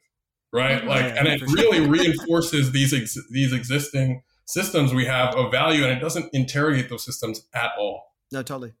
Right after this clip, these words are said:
Speaker 3: I, I mean, it's, it's a, to disappoint you, we also agree with that.
Speaker 2: <laughs>
Speaker 3: No, Holly's, Holly's nodding very hard. No, it's true. I mean, eh, 'cause you get, th-, there's a point whereby, like, the,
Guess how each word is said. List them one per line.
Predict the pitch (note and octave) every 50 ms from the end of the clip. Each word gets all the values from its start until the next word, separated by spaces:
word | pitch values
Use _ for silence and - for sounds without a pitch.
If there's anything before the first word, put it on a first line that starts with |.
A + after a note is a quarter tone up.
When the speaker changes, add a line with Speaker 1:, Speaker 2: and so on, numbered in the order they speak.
| _ _ -
Speaker 3:
I, | D3 D3+ -
I | D#3 D#3
mean, | D#3 D3 C3 - _ -
it's, | D3 - -
it's | - D3+ C#3 -
a, | C3+ B2+ - _ _ _ _ _ _ - - C3
to | - D3+
disappoint | D3 F3 E3 E3 A#2+ D#3+ F3 E3+ D#3
you, | D3 C#3 C3 A#2+ G2+ A#2
we | C3 C3 B2+
also | B2+ C3+ - - A#2+
agree | A#2 A#2 A#2+ B2 A#2
with | A#2 B2 -
that. | A2 G#2+ - - -
Speaker 2:
<laughs> | -
Speaker 3:
No, | D#3 -
Holly's, | - E3+ - F4 - - B4+ B4+ B4+ G#4+ A4 G#4+ -
Holly's | F#3+ F#3 F3 F3+ D#3 D#3
nodding | E3+ F3 F3 E3 E3+ D#3+ D3+
very | D3+ C#3+ C#3+
hard. | D3 C#3 - - - - - -
No, | C4 C4+
it's | - - -
true. | - C#4+ A#3
I | G3
mean, | F3+ F#3 F#3 F#3 F#3+
eh, | G3+ - -
'cause | - G#3 E3 F#3
you | A3 F#3
get, | B3 A#3 F#3+ - -
th-, | E3+ F3 F3+ E3+ E3+
there's | F#3 F3+ E3
a | F3
point | - - - G3+ G#3+ A3 - D#3+
whereby, | E3+ E3 D3+ C3+ D3 C#3+ C#3+ C#3+ C#3 C#3 C#3 C3 _ _ - - _ _ _ -
like, | C#3 C#3+ C3+ - - - _ _ _ _ _ _ _ _ -
the, | C3 C#3+ C#3 -